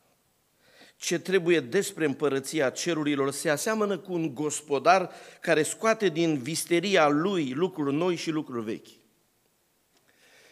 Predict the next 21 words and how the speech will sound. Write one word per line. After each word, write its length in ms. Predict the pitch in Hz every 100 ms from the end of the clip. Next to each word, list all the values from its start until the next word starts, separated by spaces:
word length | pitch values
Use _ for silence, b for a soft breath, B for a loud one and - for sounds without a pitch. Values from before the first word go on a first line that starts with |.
| b b b b
Ce 120 | 208
a 60 |
vrut 180 | 202 233
să 120 | 240
spună 280 | 208 190 220
Mântuitorul 560 | 220 208 202 180 214 208
Iisus 280 | 165 202 208
Hristos? 640 | 190 - 196 208 - - _ _ _ _ _ _ _ _ _ _ b b b b
Că 480 | - 202 180 175 - - - _ _
un 180 | - 175
om 120 | 233
care 240 | 262 254 208
stă 200 | - 220
în 100 | 208
fața 400 | 214 220 220 196
cuvântului 920 | 185 156 214 190 - 120 131 165 165
are 240 | 170 208 214
obligația 1080 | 202 165 175 127 196 208 - 143 131 139
să 300 | 143 - 170 160
interiorizeze 1040 | 196 196 180 190 180 170 147 196 214 165
mesajul 880 | 160 156 147 - 190 165 175 180 160